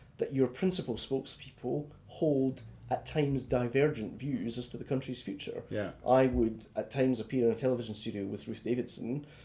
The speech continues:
Speaker 1: the leader of the Scottish Conservative Party. I had a fundamentally different vision of the kind of Scotland I wanted than Ruth Davidson.
Speaker 2: Yeah.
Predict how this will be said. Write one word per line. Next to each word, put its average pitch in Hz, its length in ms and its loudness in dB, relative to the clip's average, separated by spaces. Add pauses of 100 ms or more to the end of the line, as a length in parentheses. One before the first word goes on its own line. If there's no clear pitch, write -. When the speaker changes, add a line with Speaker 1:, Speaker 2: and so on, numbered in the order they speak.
(200)
Speaker 1:
the - 60 -10
leader 107 240 0
of 107 100 2
the 107 80 -6
Scottish 113 240 -2
Conservative 110 500 -2
Party. - 380 -6
I 127 80 -4
had 139 200 -4
a 131 80 -2
fundamentally 147 760 -2
different - 340 -8
vision 113 380 -2
of 101 100 -8
the 107 60 -6
kind 120 220 2
of 107 80 -4
Scotland 110 360 -2
I 123 100 4
wanted 98 420 -4
than 120 160 2
Ruth 127 160 -2
Davidson. - 560 -4
Speaker 2:
Yeah. 101 140 -2